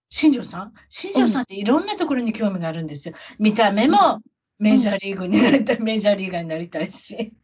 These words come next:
Speaker 2: うんうんうん。
Speaker 1: 内容も、
Speaker 2: うん。
Speaker 1: あの方でも守備とか守らせたらめちゃめちゃすごいんでしょ？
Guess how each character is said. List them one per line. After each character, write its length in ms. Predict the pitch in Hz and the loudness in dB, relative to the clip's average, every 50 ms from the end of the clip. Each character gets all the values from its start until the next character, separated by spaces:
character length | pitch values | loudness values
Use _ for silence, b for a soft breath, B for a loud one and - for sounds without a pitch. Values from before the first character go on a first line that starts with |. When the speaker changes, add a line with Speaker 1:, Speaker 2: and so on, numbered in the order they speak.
| B B 185 B - | B B -20 B 0
Speaker 2:
う 60 | 262 | 2
ん 40 | 285 | 4
う 60 | 302 | 4
ん 60 | 294 | 4
う 60 | 262 | 2
ん。 160 | 247 262 277 277 | 0 0 0 2
Speaker 1:
内 280 | 262 262 269 269 277 262 | 4 4 4 2 2 2
容 280 | 277 277 277 262 247 | 2 2 2 0 -2
も、 320 | 247 285 330 320 262 - b b b b b b b b | -2 0 0 0 0 -4 b b b b b b b b
Speaker 2:
う 60 | 254 | -4
ん。 60 | 262 254 | -2 -2
Speaker 1:
あ 60 | 294 | 0
の 80 | 359 403 | -2 -2
方 180 | 403 415 381 311 | -4 -6 -6 -4
で 100 | 262 277 | -2 -2
も 40 | 254 | -4
守 100 | 233 - | -4 -4
備 220 | - 254 247 320 | -6 -2 -2 -2
と 80 | 311 339 | -2 -2
か 80 | - 220 | -6 -6
守 200 | 196 196 202 226 | -6 -4 -4 -6
ら 100 | 233 233 | -6 -6
せ 60 | - | -8
た 60 | 190 | -10
ら 40 | 160 | -12
め 60 | 151 | -12
ち 60 | - | -14
ゃ 20 | 156 | -16
め 100 | 151 - | -16 -16
ち 60 | - | -18
ゃ 20 | |
す 100 | - - | -14 -8
ご 120 | 294 349 311 | -6 -4 -4
い 20 | |
ん 40 | 233 | -4
で 80 | - | -8
し 100 | - - | -12 -16
ょ？ 100 | - - | -18 -20